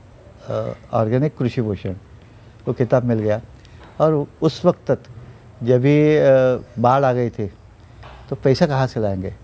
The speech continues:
तो हमारे एक दोस्त थे डॉक्टर अजित गोखले, तो उनकी वजह से दो एनजीओ में मैं एग्रोबेस रूरल कंसल्टेंट करके लग गया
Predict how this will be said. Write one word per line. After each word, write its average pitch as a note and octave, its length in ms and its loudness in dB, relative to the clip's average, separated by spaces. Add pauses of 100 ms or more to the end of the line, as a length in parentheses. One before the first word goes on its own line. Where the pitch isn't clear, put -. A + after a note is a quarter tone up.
(960)
तो A#2+ 60 -2
हमारे B2+ 260 2
एक B2+ 100 -2
दोस्त B2+ 260 2
थे A#2+ 100 4
डॉक्टर A2+ 260 0
अजित G#2+ 240 0
गोखले, G2+ 380 -4 (920)
तो B2+ 200 -6
उनकी A#2 320 -2
वजह C#3 320 4
से C3+ 380 0 (440)
दो C3+ 280 4
एनजीओ C#3 440 2
में C#3+ 140 0
मैं C#3+ 280 0 (920)
एग्रोबेस C3+ 440 2
रूरल C#3 200 2
कंसल्टेंट B2 560 -2
करके A#2+ 240 -2
लग G2+ 140 -2
गया F2+ 180 -6